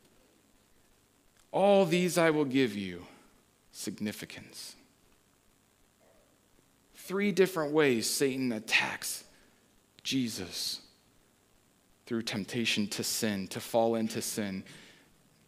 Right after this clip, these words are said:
We, we see all three times Jesus respond with the word of God and, and through faithfulness to God to rebuke Satan in those ways. But that isn't to say that through those temptations, Jesus didn't experience the things that we experience through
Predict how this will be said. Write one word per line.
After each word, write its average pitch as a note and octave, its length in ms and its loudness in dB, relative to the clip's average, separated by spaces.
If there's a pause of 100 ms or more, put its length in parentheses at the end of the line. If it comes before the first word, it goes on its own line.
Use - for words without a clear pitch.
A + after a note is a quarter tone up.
(120)
We, B2 340 2
we C3 160 0
see C#3+ 420 6
all D3 300 10
three D3 240 4
times C3+ 460 6
Jesus C3+ 380 2
respond C3 640 6
with C3 240 4
the C3 80 -2
word C3 240 6
of A#2 120 2
God C3 380 8
and, B2 200 6
and A#2 280 2
through C3 220 0
faithfulness C#3 760 4
to D3 340 4
God G#2+ 440 0 (380)
to B2+ 100 -8
rebuke A#2+ 400 -2
Satan G2+ 360 -4
in G2 120 -8
those G2 280 -8
ways. G#2 420 -10 (2250)
But B2+ 140 4
that D3+ 260 10
isn't F#3 280 10
to D#3 80 2
say D3 360 8
that C3 280 6
through D#3+ 280 4
those C#3+ 200 8
temptations, B2+ 800 0
Jesus C3 380 -2
didn't B2 260 2
experience A#2+ 880 -2
the A#2+ 120 -4
things B2 320 0
that F2+ 200 -2
we B2 180 2
experience G2 760 -6
through G#2 400 -4